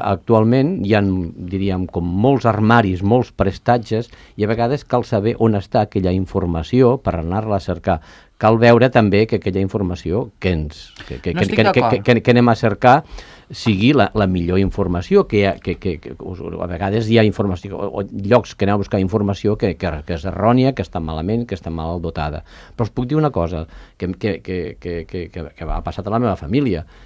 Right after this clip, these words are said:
Speaker 1: Jo tinc una, una, eh, un, un, un familiar meu va fer una ca-, una carrera, eh, i, important, va estar estudiant en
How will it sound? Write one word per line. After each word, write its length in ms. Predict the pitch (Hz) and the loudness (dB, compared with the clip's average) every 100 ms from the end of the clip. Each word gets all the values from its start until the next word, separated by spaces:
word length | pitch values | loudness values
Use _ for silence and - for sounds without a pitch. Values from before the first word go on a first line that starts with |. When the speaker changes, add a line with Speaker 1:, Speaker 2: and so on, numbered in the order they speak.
| - - | -20 -18
Speaker 1:
Jo 240 | 85 98 | -10 -8
tinc 100 | 95 | -6
una, 140 | 98 107 | -6 -4
una, 300 | 98 101 80 92 | -4 -4 -6 -8
eh, 40 | 92 | -10
un, 560 | 92 95 107 95 104 98 | -10 -10 -10 -6 -6 -4
un, 160 | 107 | -4
un 160 | 110 120 | -2 -2
familiar 460 | 120 110 104 104 117 | 0 -2 -2 -2 0
meu 180 | 135 151 | 0 0
va 80 | 131 | 0
fer 220 | - 90 107 | -2 -2 0
una 220 | 120 110 | 0 0
ca-, 160 | 95 | 0
una 180 | 95 101 95 | 0 0 0
carrera, 720 | 98 101 101 131 135 87 95 | 0 0 2 2 0 -2 -4
eh, 160 | 117 113 | -6 -8
i, 20 | 107 | -6
important, 480 | 92 - 92 165 165 | -8 -8 -6 -4 -2
va 60 | 113 | -2
estar 240 | - 95 | -4 -10
estudiant 480 | - 95 107 135 | -6 -4 -2 -2
en 100 | 160 | -2